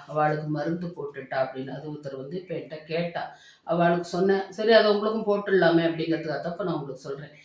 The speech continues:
மருந்தீடுன்னு ஒண்ணு செய்வா. இங்க மதுரையில பார்த்தெல்லாம் மருந்து எடுக்கிறதுன்னு சொல்லிட்டு இது இங்க ஒரு பெருசா நடந்துட்டு இருக்கு. அவ என்னமோ காதுல புஸ்ஸுன்னு ஊதுறா, இப்படி இப்படி மிளகு மிளகா வருது காதுலேருந்து.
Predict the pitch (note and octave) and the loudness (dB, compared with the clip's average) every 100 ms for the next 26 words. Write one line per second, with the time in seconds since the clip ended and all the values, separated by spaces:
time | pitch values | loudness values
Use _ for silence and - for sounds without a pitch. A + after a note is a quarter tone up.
0 | - _ G3 F#3+ A3+ A3+ G#3 D#3+ F3 E3 | -20 _ 0 4 4 4 4 2 2 2
1 | D#3 - D#3 E3 E3+ E3+ E3+ E3 G3+ G3 | 0 -4 -4 -4 0 2 4 4 4 2
2 | E3 - D#3+ F#3 E3 E3+ G3 A#3 - D#3 | 0 -2 0 0 2 0 0 -2 -2 -4
3 | D#3 F3 E3 D3+ F3 F#3+ D#3 D3 C#3 C3+ | -4 -4 -6 -6 -2 0 0 -4 -4 -6
4 | - C#3+ - F#3+ F#3 D#3 E3 D#3+ D3 B2+ | -8 -14 -12 -8 -4 -4 -2 -4 -6 -10
5 | E3+ - _ - _ - F#3+ F#3 G3 A3 | -10 -12 _ -20 _ 4 6 8 4 2
6 | G3 F#3 G3+ G#3 F3+ F#3+ - A3 A3 F3+ | 8 8 10 8 4 2 2 0 2 4
7 | F3+ E3 D3+ - E3+ F3 F#3 F#3 F3 G3 | 4 4 2 0 -6 -4 0 2 4 4
8 | F3+ F3+ F#3+ G#3 E3+ E3+ F#3+ F3 E3+ E3+ | 6 4 4 4 4 2 2 6 6 6
9 | E3+ E3+ D#3+ | 4 4 2